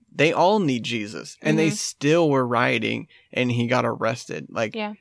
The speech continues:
Speaker 1: and he wasn't calling them names. He wasn't screaming, yelling,
Speaker 2: And praise
Speaker 1: being
Speaker 2: God for that man's faithfulness.
Speaker 1: No kidding. Our worldview is so opposed to the worldview of our culture that you don't, you don't have to yell. You legit, like Erica said, just have to be like, "What do you,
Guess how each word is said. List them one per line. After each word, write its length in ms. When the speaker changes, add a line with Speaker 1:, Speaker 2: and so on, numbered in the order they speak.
Speaker 1:
and 100
he 140
wasn't 380
calling 320
them 200
names. 440
He 100
wasn't 400
screaming, 560
yelling, 320
Speaker 2:
And 80
praise 140
Speaker 1:
being 100
Speaker 2:
God 220
for 120
that 160
man's 260
faithfulness. 680
Speaker 1:
No 160
kidding. 440
Our 240
worldview 580
is 140
so 240
opposed 460
to 40
the 100
worldview 480
of 160
our 160
culture 600
that 160
you 140
don't, 240
you 80
don't 140
have 180
to 100
yell. 280
You 200
legit, 340
like 220
Erica 260
said, 240
just 160
have 180
to 60
be 120
like, 160
"What 100
do 60
you, 100